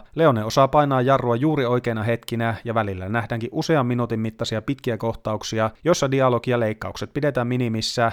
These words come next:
ja Leone antaa tunnelman kypsyä nautinnollisella tavalla, antaen tilaa sekä näyttelijöiden ilmeille, pienille eleille, että totta kai Ennio Morriconen jumalaiselle skorelle, jota käytettiinkin myös itse kuvauksissa luomaan tunnelmaa jo etukäteen.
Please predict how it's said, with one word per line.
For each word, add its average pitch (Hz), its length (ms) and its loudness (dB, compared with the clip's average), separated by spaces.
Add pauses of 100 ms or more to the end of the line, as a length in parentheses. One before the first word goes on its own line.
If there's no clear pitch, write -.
(100)
ja 107 100 -6
Leone 143 240 4
antaa 127 260 0
tunnelman 117 420 0
kypsyä 135 440 -2
nautinnollisella 107 720 0
tavalla, 110 500 2 (240)
antaen 123 340 4
tilaa 143 240 4
sekä 131 220 0
näyttelijöiden 120 600 2
ilmeille, 113 640 2 (100)
pienille 143 380 2
eleille, 117 720 0
että 120 280 -2
totta 95 320 -8
kai 139 200 4
Ennio 135 340 0
Morriconen 117 520 0
jumalaiselle 113 600 2
skorelle, 107 640 0 (100)
jota 151 200 6
käytettiinkin 131 540 0
myös 131 200 0
itse 135 180 -4
kuvauksissa 131 680 2
luomaan 101 340 0
tunnelmaa 127 440 0
jo 104 100 -2
etukäteen. 98 720 -4